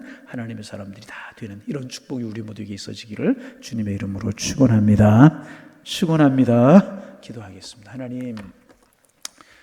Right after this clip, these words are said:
오늘도 저희들에게 새 아침을 주셔서 감사합니다. 하나님, 우리가 이제 욥기서를 통해서 아침마다 하나님 우리에게 무엇을 말씀하시나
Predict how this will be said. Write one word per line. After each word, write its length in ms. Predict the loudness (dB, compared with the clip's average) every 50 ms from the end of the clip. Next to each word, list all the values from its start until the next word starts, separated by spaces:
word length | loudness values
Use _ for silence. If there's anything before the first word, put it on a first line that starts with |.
| _ _ _ _
오늘도 240 | -10 -8 -6 -6 -6
저희들에게 440 | -6 -6 -6 -6 -6 -8 -8 -10
새 200 | -10 -10 -10 -10
아침을 400 | -12 -10 -12 -12 -12 -10 -10 -10
주셔서 320 | -10 -12 -14 -14 -14 -14 -14
감사합니다. 1120 | -16 -16 -18 -16 -14 -14 -14 -14 -14 -16 -14 -14 -14 -14 -14 -12 -10 -12 -12 -12 -16 _ _ _ _ -20 -20 -20 -20 -20 -20 -20 -20 -20 -20 -18 -16 -16 -16 -14 -14 -16 -18 -18 -20 _
하나님, 880 | -20 -18 -16 -14 -14 -12 -10 -8 -6 -6 -6 -6 -8 -12 -16 -18 -20 _ _ _ _ -20 -20 _
우리가 300 | -12 -10 -8 -6 -6 -6
이제 580 | -6 -8 -10 -12 -14 -14 -14 -14 -16 -18 -20 _ -8
욥기서를 880 | -8 -8 -8 -10 -14 -12 -12 -10 -10 -10 -10 -10 -10 -12 -14 -16 -18 -20 _ _ _ _ _
통해서 640 | -20 -14 -10 -10 -10 -10 -12 -14 -16 -16 -16 -18 _ _ _ _ _ _ _ _ _ _ _ _ _ _ _ _ _ _ _ _ _ _ _ _ _
아침마다 680 | -18 -8 -6 -6 -4 -4 -6 -6 -6 -6 -6 -6 -6
하나님 400 | -6 -8 -6 -4 -4 -4 -2 -4
우리에게 240 | -4 -4 -4 -4 -6
무엇을 800 | -8 -8 -8 -6 -4 -4 -2 -2 -4 -4 -6 -8 -10 -10 -10 -10
말씀하시나 1000 | -10 -10 -14 -16 -14 -12 -10 -10 -10 -12 -14 -14 -12 -10 -10 -10 -12 -14 -16 -20